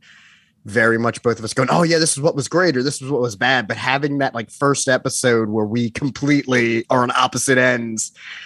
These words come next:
and coming in with a similar love too, 'cause I know sometimes people are like, "Well, if he doesn't like Kevin Smith," I'm like, "He does," you know?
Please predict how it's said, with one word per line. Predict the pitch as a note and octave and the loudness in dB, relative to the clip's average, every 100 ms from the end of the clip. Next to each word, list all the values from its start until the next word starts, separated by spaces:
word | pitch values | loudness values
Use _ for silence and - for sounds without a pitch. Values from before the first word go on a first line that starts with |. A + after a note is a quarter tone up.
| - - | -6 -2
and | D#3+ | 0
coming | - C4 A#3 | 0 0 2
in | F3 D#3+ | 0 0
with | D3+ | 0
a | C3 | 0
similar | D#3+ C#3+ A#2+ A2 | 0 0 0 0
love | B2+ B2 G2 G2 | 0 -2 -4 -6
too, | - A#2 G2+ | -2 -2 -2
'cause | A2 | -4
I | A2+ | 0
know | A#2 A2+ - - | 2 2 -2 -8
sometimes | - B2+ B2 A2+ | -2 -2 -2 -2
people | B2 | 0
are | A2 | 0
like, | A2+ | 0
"Well, | D3+ D3 | 2 2
if | C#3+ | 2
he | C#3+ | 0
doesn't | C3+ B2+ | 0 0
like | A2+ | 0
Kevin | C#3 B2 | 0 0
Smith," | A2 D#3+ - | 0 0 2
I'm | C3 | 0
like, | B2+ | 0
"He | C#3+ | 0
does," | B3 B3+ G4+ - _ - | 2 0 -2 -8 _ -2
you | C#3 | 2
know? | B2+ B2 E3 | 2 2 0